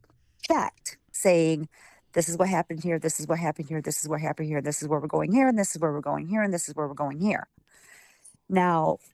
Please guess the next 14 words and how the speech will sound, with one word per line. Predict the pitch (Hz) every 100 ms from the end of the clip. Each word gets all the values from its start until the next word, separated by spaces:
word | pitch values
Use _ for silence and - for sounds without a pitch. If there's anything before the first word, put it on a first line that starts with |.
| _ _ _ _ _ _ _ _ 190
that's | 165 151 -
awesome. | - 170 151 - - -
I |
mean, | 160 156
I | 151 151
totally | - 208 185 180 165 - - -
love | 180 185 196 180 156 147
that | 156 -
you | 156
are | 147
seeing | 151 160 147
this | 156 -
with | 165
new, | 165 160 151